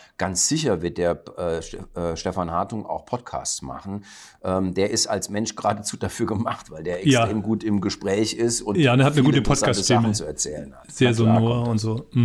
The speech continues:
Speaker 2: mhm. Was machst du eigentlich anders? Du bist ja schon ein bisschen bei den Älteren auch, sechziger Jahre geboren. Äh, mehr verraten wir jetzt nicht. Wenn man's wissen will, kann man Turi zwei Köpfe, kann man dich auch nachgoogeln,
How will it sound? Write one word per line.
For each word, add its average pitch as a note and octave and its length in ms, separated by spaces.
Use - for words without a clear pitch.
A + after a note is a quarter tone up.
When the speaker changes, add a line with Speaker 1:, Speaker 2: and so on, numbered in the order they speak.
Speaker 2:
mhm. C3+ 280
Was F3+ 200
machst A3+ 200
du G#3 60
eigentlich D#3 420
anders? E3 440
Du D3 80
bist F3 200
ja G3+ 120
schon F3 200
ein D#3 80
bisschen C#3+ 300
bei B2+ 140
den A2+ 160
Älteren D#3 420
auch, C#3 280
sechziger C#3 440
Jahre B2 300
geboren. A#2+ 480
Äh, B2 100
mehr A#2 380
verraten A2+ 420
wir G#2+ 60
jetzt - 160
nicht. F3 280
Wenn B2+ 160
man's C3 220
wissen B2+ 280
will, B2+ 200
kann A#2 180
man A2+ 140
Turi A#2 260
zwei A2+ 220
Köpfe, C#3 440
kann B2 160
man A2+ 140
dich D3+ 220
auch C3 200
nachgoogeln, B2+ 680